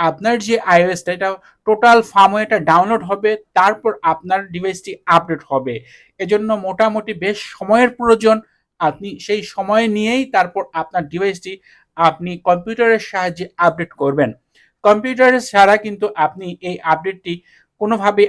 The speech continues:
আপডেট করতে পারবেন না। এটা আমি আরো শুরুতেই বলেছি। এই আপডেটটি করার জন্য অবশ্যই আপনাকে একটা পিসির হেল্প নিতে হবে। তো এই ছিল ভিডিও যে অ্যাপল already আইওএস সেভেনটিন পয়েন্ট সিক্স পয়েন্ট ওয়ান রি-,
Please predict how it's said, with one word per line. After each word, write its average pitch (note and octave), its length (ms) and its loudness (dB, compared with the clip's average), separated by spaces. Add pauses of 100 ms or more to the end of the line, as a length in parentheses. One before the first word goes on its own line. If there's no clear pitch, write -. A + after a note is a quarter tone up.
(120)
আপডেট F3+ 300 -2
করতে G#3 180 -6 (120)
পারবেন F3+ 420 4
না। D#3 60 0 (200)
এটা E3+ 160 -4
আমি E3+ 100 -2 (140)
আরো F3 140 2 (280)
শুরুতেই G3+ 400 2
বলেছি। G3+ 320 0 (560)
এই G#3 80 0 (180)
আপডেটটি G#3+ 400 -4
করার A3 240 4
জন্য G#3+ 120 -4 (180)
অবশ্যই G#3 360 -2 (160)
আপনাকে F3 360 -8 (260)
একটা E3 220 -6
পিসির G#3 300 -6 (140)
হেল্প F3+ 220 0 (140)
নিতে B2 260 -10
হবে। A#2+ 220 -6 (440)
তো A3+ 40 -2 (240)
এই B3+ 180 2
ছিল C#4 140 0 (140)
ভিডিও A3+ 260 0 (520)
যে F#3 100 -6 (140)
অ্যাপল A3 360 2 (360)
already G3+ 440 2 (380)
আইওএস F3+ 240 4 (100)
সেভেনটিন G#3+ 360 -2
পয়েন্ট G#3+ 280 0
সিক্স G#3 180 -10 (100)
পয়েন্ট G3 200 -2 (120)
ওয়ান G3 160 6 (340)
রি-, G3+ 180 -2